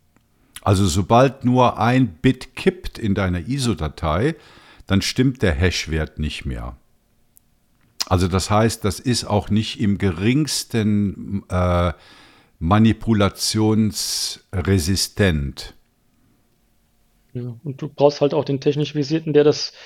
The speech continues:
Speaker 2: überprüft. Das mag jetzt für
Speaker 1: Genau.
Speaker 2: uns, die gnu Linux-Gemeinde, halt f-, vielleicht eine Möglichkeit sein, eventuell irgendwie, aber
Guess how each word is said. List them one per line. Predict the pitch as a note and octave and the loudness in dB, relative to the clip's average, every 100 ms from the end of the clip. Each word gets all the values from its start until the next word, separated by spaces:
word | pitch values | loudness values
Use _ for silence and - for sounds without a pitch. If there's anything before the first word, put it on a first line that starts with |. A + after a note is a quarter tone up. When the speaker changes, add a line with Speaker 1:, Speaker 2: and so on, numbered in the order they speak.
| - - - | -20 -12 4
Speaker 2:
überprüft. | D3+ C#3+ F3 A#3 G3 | 6 6 6 6 6
Das | D3+ | 4
mag | D3 C#3+ | 4 4
jetzt | D3+ - | 2 0
für | C#3 | 0
Speaker 1:
Genau. | C#3 C#3+ | 4 4
Speaker 2:
uns, | B2 F#3 F#3 | 4 2 0
die | - | -4
gnu | D#3 D#3 | -2 -2
Linux-Gemeinde, | D3+ E3+ F3 - D#3 D3 D#3+ D#3 | -2 -2 -2 0 2 2 4 4
halt | C3 D3 D3 | 6 4 2
f-, | - - A3 | -16 -16 -16
vielleicht | - - D3 D3 C#3 - | -16 -8 -2 -2 -2 -4
eine | D#3 | -2
Möglichkeit | C#3+ F3 F3 - D#3+ | 0 -2 -4 -2 0
sein, | D#3+ D#3+ E3 | 2 2 2
eventuell | D#3 C#3+ D#3 C#3 E3+ F#3 | 0 -2 -2 -2 -2 -4
irgendwie, | F#3 E3 D#3+ F3 F3 | -6 -6 -6 -4 -2
aber | - C#3+ C#3+ | 2 6 6